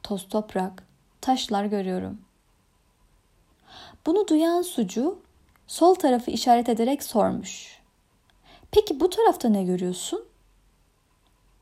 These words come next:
Testi cevaplamış. "Ah, bu tarafta çimen, yabani otlar ve çiçekler var." "Evet," demiş sucu.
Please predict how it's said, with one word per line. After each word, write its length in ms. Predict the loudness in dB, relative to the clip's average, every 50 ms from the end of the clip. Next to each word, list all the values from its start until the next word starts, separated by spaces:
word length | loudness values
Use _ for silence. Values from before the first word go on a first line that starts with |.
| _ _ _ _ _ _ -12
Testi 420 | -8 -8 -8 -8 -8 -10 -10 -6
cevaplamış. 920 | -4 -4 -4 -4 -4 -6 -6 -4 -2 -2 -2 -2 -4 -8 -14 -16 -18 -20 _ _ _ _ _ _ _ _ _ _ _ _ _ _ _ _ _ -8 -2
"Ah, 280 | 0 0 0 0 -2 -8 -16 -20 -20 _ _ _ _ _ _ _ _ _ _ _ _ -20 -20 -20 -20 -20 _ -6
bu 80 | -6 -2
tarafta 600 | 0 2 4 4 4 4 2 0 -4 -4 -4 -4
çimen, 600 | -4 0 2 2 4 2 2 -2 -4 -4 -6 -8 _ _ _ _ _ _ _ -4
yabani 600 | -2 0 0 2 0 0 0 0 2 2 2 0
otlar 480 | -2 -4 -8 -6 -4 -2 0 0 0
ve 80 | 0 -2
çiçekler 640 | -2 -4 -8 -6 -6 -6 -4 -2 0 2 2 2 2
var." 480 | 2 -2 -4 -6 -8 -14 -20 -20 _ _ _ _ _ _ _ _ _ _ _ _ _ _ _ _ _ _ _ _ _ _ _ _ _ _ _ -20 -20 -20 -20 -20 -20 -20 _ _ 0
"Evet," 380 | 0 2 2 2 0 -2 -2 -2
demiş 260 | 0 0 -2 -2 -4
sucu. 460 | -6 -6 -6 -6 -6 -6 -6 -6 -6